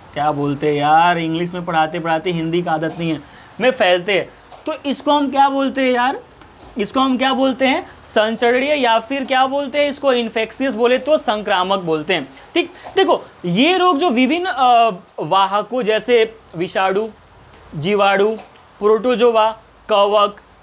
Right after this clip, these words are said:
कृमियों आदि के द्वारा फैलते हैं। मैंने शुरू में ही बोला, इंग्लिश में बोले तो वायरस, बैक्टीरिया, प्रोटोजोन्स जो भी हैं,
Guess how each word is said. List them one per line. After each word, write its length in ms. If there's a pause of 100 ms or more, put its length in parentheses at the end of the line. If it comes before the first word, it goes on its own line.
(120)
कृमियों 520
आदि 240
के 100
द्वारा 260
फैलते 320
हैं। 80
मैंने 140
शुरू 180
में 80
ही 60
बोला, 320
इंग्लिश 260
में 120
बोले 180
तो 140
वायरस, 360
बैक्टीरिया, 480
प्रोटोजोन्स 580
जो 140
भी 160
हैं, 160